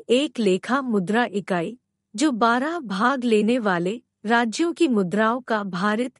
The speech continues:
औसत थी। एमसीई ने विनिमय दरों को निश्चित मार्जिन के भीतर उतार चढ़ाव दिया, कुछ परिवर्तनों के लिए अनुमति दी, साथ ही साथ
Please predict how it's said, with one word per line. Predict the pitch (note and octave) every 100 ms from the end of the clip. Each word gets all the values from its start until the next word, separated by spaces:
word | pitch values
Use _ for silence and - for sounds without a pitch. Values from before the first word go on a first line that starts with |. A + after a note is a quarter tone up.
| _
औसत | B3+ D4 - D4 -
थी। | - G3+ - - _ _ _ _ _ _ _ _ _ -
एमसीई | D#4+ E4 - E4+ F#4+ G4+
ने | E4 C4 C4+
विनिमय | A3 A#3+ D#4 F4 F4+
दरों | B3 A3+ C#4+
को | C#4 G3+ F3+ - _
निश्चित | A#3 C4+ C4 - G4 -
मार्जिन | A#3 A3 G#3+ C4 C#4
के | B3+
भीतर | G3 F3 G#3+ D4+ D#4
उतार | G#3 F#3+ G#3 A3
चढ़ाव | - G3+ F3+ A3+ G3
दिया, | G3 F3 D#3 - _ _ _ _ -
कुछ | F#4+ -
परिवर्तनों | B3+ A#3+ A3 A3+ A3 C4 C4 F4
के | B3 F#3+
लिए | E3+ F3 A#3+ - _
अनुमति | B3+ D4 D#4+ D#4+ - C#4+
दी, | F#3+ G3+ F#3 - _ _ _ _ -
साथ | - C#4 D#4+ -
ही | - E4
साथ | - - G#3 G#3+ -